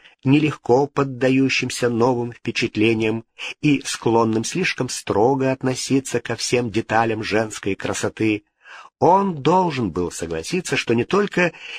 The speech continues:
не встречал ничего равного красоте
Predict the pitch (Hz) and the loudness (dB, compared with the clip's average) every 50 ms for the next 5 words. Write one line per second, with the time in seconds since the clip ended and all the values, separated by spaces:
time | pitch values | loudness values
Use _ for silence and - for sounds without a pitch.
0 | - - 107 131 143 - - - - 131 151 - - - - 156 165 165 151 123 | -8 -2 0 0 0 0 -2 -2 -2 -2 -2 0 2 2 4 4 4 2 2 2
1 | 98 82 71 - _ _ _ _ _ 95 98 104 - - 113 104 117 117 98 82 | 0 -2 -6 -10 _ _ _ _ _ -6 -4 -2 0 0 0 0 0 -2 -2 0
2 | 104 120 120 101 82 80 78 71 71 - - - - - - - - - 170 185 | 0 0 0 -2 -4 -8 -8 -8 -10 -10 -10 -12 -10 -10 -10 -10 -4 -2 0 0
3 | 190 - | 0 -2